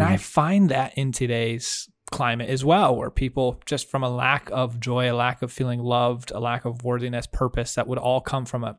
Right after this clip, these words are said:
Speaker 1: intimate relationship with Christ, there's a divisiveness that comes at the core of that desire to be disagreeable, to be contrarian, to not find that common ground. And we see that right here in this church example.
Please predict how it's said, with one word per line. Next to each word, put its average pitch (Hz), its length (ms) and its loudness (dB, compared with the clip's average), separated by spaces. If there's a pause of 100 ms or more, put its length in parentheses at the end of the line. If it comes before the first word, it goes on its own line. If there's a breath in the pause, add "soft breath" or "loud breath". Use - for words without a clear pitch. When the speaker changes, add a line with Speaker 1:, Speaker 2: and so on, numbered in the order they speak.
Speaker 1:
intimate 127 260 -6
relationship 120 280 -4
with 110 100 -10
Christ, 120 300 -2 (440 loud breath)
there's 135 180 0
a 131 60 0
divisiveness 120 960 2
that 117 120 -10
comes 123 220 -4
at 120 100 -4
the 113 80 -10
core 120 340 -2
of 117 100 -6
that 123 160 -6
desire 127 500 4
to - 100 -8
be 117 100 -4
disagreeable, 113 640 -6
to - 120 -12
be 117 140 -2
contrarian, 117 680 -6
to 117 100 -12
not 120 360 -2
find 110 300 -6
that 107 160 -10
common 113 300 -8
ground. 110 460 -6 (440 soft breath)
And 113 160 -4
we 113 100 -4
see - 160 -4
that 113 160 -2
right 113 180 -4
here 117 120 -6
in 113 80 -6
this 117 160 -6
church - 340 -4
example. - 580 -10